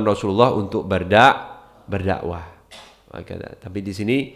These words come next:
disebutkan secara ringkas oleh beliau, Sayyid Muhammad. Jadi tidak dibahas secara luas,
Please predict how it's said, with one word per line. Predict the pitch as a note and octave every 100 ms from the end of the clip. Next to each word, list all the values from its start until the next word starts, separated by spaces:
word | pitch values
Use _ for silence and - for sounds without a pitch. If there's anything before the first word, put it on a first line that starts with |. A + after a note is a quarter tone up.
| - - _ _
disebutkan | F#2+ F2+ G2 F#2+ F#2+ C3 C#3+
secara | C#3 A#2+ A2+ A#2
ringkas | A#2+ B2 B2 C3 A#2+ - -
oleh | F#2
beliau, | F#2+ F2+ F#2 F2 E2
Sayyid | F#2 -
Muhammad. | - F2 F2 E2 - _ _ _ _ _ _ _ -
Jadi | A#2+ G2+
tidak | E2
dibahas | F#2 F#2 F#2 G#2+
secara | G#2+ G#2+ G2 G2 F2+ - - _ -
luas, | G2+ A2 A#2+ D3 - -